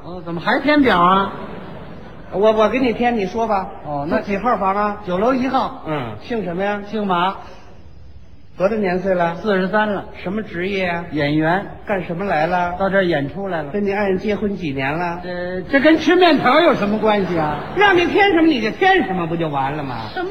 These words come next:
Speaker 1: 事呢？
Speaker 2: 拿着这表，找服务班长批一下去。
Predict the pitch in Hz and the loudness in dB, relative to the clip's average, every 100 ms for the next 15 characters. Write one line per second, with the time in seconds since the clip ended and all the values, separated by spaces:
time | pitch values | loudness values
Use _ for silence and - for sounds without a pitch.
0 | 453 403 403 440 359 143 117 220 277 311 | -6 -8 -6 -6 -6 -8 -4 2 2 4
1 | 285 233 214 262 262 - - - - - | 2 4 2 2 -2 -12 -16 -18 -8 0
2 | 233 233 269 262 277 254 190 185 269 254 | 0 0 -6 0 0 2 0 -2 -2 -2
3 | 208 190 170 | 2 2 2